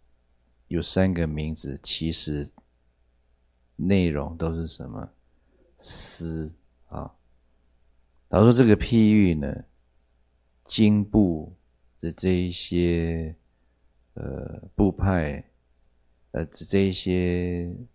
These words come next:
学者，这边学者就是这一些人啊，啊，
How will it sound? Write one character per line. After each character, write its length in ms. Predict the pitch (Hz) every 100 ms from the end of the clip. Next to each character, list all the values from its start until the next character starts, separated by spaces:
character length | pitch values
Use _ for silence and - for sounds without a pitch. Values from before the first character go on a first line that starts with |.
| _ _ _ _ _ _ _ _ _ _ _
学 500 | - - - 90 98
者， 300 | 101 78 64
这 140 | 87
边 180 | 120 131
学 240 | 123 104 117
者 160 | 101
就 180 | 82 98
是 140 | 98
这 160 | 92 95
一 140 | 90
些 280 | 90 - 85 85
人 440 | 78 - - - -
啊， 160 | - - _
啊， 180 | -